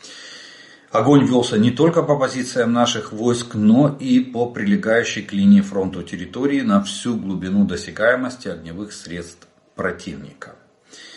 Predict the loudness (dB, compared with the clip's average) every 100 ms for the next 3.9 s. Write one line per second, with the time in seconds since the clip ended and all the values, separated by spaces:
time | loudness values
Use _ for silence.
0 | -20 -20 -12 -2 2 2 4 0 0 -8
1 | -6 -4 -2 -4 -6 -8 -8 -8 -6 -2
2 | 0 0 -2 -6 -6 -6 -4 -2 0 0
3 | -4 -6 -6 -6 -8 -6 -6 -8